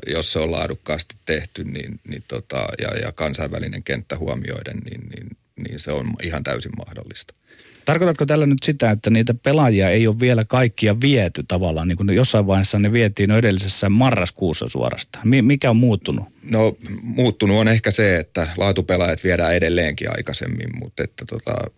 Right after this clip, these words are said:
Speaker 1: laatupelaajia löytyy myös rajojen ulkopuolelta ja ne, ne tulee markkinoille kuitenkin, niin kuin voisiko sanoa, normaaliin vuosikelloon. Ja, ja tota, ja, ja sit taas niin kuin marginaalipelaajia, joita liiga on aika pullollaan tällä hetkellä, niin, niin tota,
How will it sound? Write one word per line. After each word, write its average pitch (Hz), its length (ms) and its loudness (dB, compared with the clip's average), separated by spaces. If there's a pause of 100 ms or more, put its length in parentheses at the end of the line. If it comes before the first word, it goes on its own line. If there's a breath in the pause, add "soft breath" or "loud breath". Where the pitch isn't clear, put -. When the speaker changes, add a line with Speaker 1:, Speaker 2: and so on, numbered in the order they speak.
(340)
Speaker 1:
laatupelaajia 87 640 -2
löytyy 82 280 -4
myös 82 200 -4
rajojen 78 340 -2
ulkopuolelta - 880 -8
ja - 120 -8
ne, 50 200 -6 (180)
ne - 120 -6
tulee 50 240 -6
markkinoille 78 600 -6 (200)
kuitenkin, - 440 -4 (180)
niin 82 160 -10
kuin - 160 -14 (120)
voisiko - 220 -10
sanoa, 82 200 -2
normaaliin 82 580 -4
vuosikelloon. - 760 -8 (100)
Ja, - 200 -14
ja - 80 -10
tota, - 360 -8 (240)
ja, 73 140 -8
ja - 160 -10
sit 78 220 -6
taas 78 220 -2
niin 80 140 -4
kuin 85 100 -8
marginaalipelaajia, 85 1000 -4
joita - 220 -8
liiga - 300 -6
on - 140 -6
aika - 280 -8
pullollaan - 500 -6
tällä - 240 -6
hetkellä, - 420 -10 (100)
niin, - 140 -12 (100)
niin - 160 -14
tota, - 340 -10